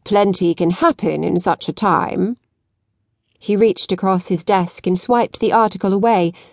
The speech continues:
to be replaced by the next, then again and again, so rapidly that John could only take in the headlines, though that was more than enough. "Bartlett shipping scandal worsens.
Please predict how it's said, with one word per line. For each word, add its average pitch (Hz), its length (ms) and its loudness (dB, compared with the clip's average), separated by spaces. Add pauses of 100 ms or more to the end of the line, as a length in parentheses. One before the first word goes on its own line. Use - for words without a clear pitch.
(180)
to 254 100 -2
be 269 100 4
replaced 254 540 2
by 202 140 2
the 220 100 2
next, 240 500 -2 (440)
then 185 180 2
again 196 640 2
and 208 140 0
again, 202 520 2 (400)
so 302 200 4
rapidly 240 640 2
that 180 160 0
John 196 320 4
could 202 140 0
only 208 300 2
take 185 260 0
in 180 100 2
the 196 80 0
headlines, 190 640 0 (520)
though 185 140 0
that 208 280 0
was 170 180 -2
more 196 300 2
than 165 140 0
enough. 170 580 -2 (1120)
"Bartlett 277 480 2
shipping 190 460 2
scandal 196 520 0
worsens. 180 800 0